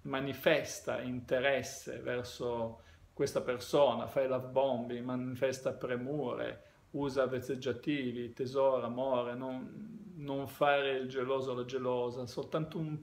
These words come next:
una leggera punta, in modo tale che questo love bombing genera comunque un coinvolgimento. Non sarà un grande coinvolgimento, ma un po' di potenziale lo dai, perché a chiunque fa comodo avere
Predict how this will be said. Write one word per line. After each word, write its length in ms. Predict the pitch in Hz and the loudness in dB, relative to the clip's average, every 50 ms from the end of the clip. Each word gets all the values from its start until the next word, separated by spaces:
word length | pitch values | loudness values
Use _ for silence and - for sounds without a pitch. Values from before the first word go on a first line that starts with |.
| - - | -10 -12
una 200 | - 208 156 156 | -8 -6 -4 -4
leggera 680 | 147 147 143 147 147 143 139 143 151 151 143 139 131 123 | -4 -4 -4 -6 -6 -8 -8 -6 -2 0 0 0 0 -4
punta, 680 | - - - 131 123 123 120 120 - - 143 139 - - - - - - - _ _ | -8 -10 -10 -10 -10 -8 -10 -12 -6 -6 -6 -6 -6 -12 -18 -20 -20 -20 -20 _ _
in 120 | 165 160 170 | 0 4 6
modo 320 | 190 196 196 202 196 196 | 4 6 6 6 4 6
tale 360 | - 220 226 233 247 240 220 | 6 6 8 8 6 6 4
che 200 | - - 156 147 | 4 2 2 2
questo 280 | 151 151 147 147 - 160 | 2 0 0 2 0 2
love 280 | 139 160 156 151 156 | 4 4 4 2 2
bombing 760 | 151 175 185 202 208 202 202 202 208 208 196 190 180 160 143 139 | 4 6 6 6 6 2 0 0 0 -2 -2 -2 -6 -6 -6 -6
genera 500 | 135 143 165 202 214 208 190 175 160 - | 0 2 4 4 6 4 4 2 2 2
comunque 600 | - - 160 156 170 185 160 123 117 113 - 120 | 2 0 0 2 0 0 -2 -2 -4 -4 -6 -6
un 100 | 117 113 | -6 -6
coinvolgimento. 840 | - 127 123 120 113 120 120 117 - 123 127 123 123 113 113 - - | -8 -8 -8 -8 -8 -8 -8 -8 -12 -12 -12 -12 -12 -12 -12 -10 -4
Non 180 | 139 151 165 | 0 0 0
sarà 640 | 160 - - 180 185 208 220 202 - - - - - - _ - | 2 4 6 6 8 8 6 6 4 2 -6 -10 -16 -20 _ -12
un 180 | - 151 139 143 | -8 -6 -6 0
grande 380 | 143 143 147 147 143 139 143 | 2 4 4 4 4 0 -2
coinvolgimento, 800 | 135 - 139 135 127 139 135 139 160 160 185 214 240 214 - - | -2 -2 -4 -2 0 -2 0 0 0 0 2 2 2 2 0 0
ma 80 | 147 135 | -2 -2
un 220 | 131 135 127 - | -4 -6 -8 0
po' 160 | - 185 170 | 4 4 6
di 100 | 160 156 | 6 4
potenziale 720 | 151 - - 139 - 165 151 151 147 - 180 175 165 139 | -2 -2 -4 -4 -2 -4 -4 -4 -2 0 0 0 2 0
lo 140 | 131 131 123 | 0 0 0
dai, 240 | 123 135 123 120 - | 4 4 4 4 4
perché 260 | - 139 135 - 170 | 0 -2 -2 0 -2
a 40 | 151 | -4
chiunque 480 | - - 180 180 208 233 214 214 127 117 | -2 -4 -4 -2 -2 -2 0 0 -2 -2
fa 120 | - 135 | -2 -4
comodo 480 | 120 - - 139 131 127 120 123 123 123 | -8 2 2 2 4 4 0 -2 -2 0
avere 640 | 120 123 123 123 117 120 117 113 117 - - - | 0 2 2 2 2 2 0 0 -2 -6 -14 -20